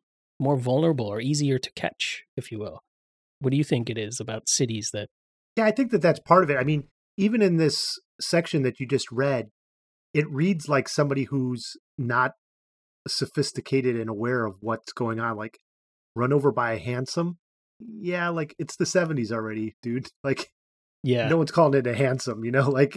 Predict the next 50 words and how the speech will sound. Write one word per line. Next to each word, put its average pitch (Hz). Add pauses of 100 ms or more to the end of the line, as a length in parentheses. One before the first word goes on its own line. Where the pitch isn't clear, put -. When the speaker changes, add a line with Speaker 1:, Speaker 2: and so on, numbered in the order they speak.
(140)
Speaker 2:
it, 180 (300)
it's 143
a 147
bus 123
or 127
a 117
truck 127
or, 120 (260)
or, 135
or 135 (160)
beyond 135
that. 113
Like, 127 (600)
it's -
different 151
in 127
that 123 (280)
you're 131
right, 131
that 113 (380)
futuristic 143
aspect 131
of 107
it 107
might 117
be 117
what 110
scares 131
him. 98
I 101
mean, 107
he 113
calls 139
himself 123
a - (100)
poor 139
rustic. - (200)
Speaker 1:
Mm-hmm. 131 (220)
Speaker 2:
Like, 117
"I 180
just 156
come 156
from 147
the 120
backwoods, 113
and 107
so 135
I'm 127
gonna 135
s-, -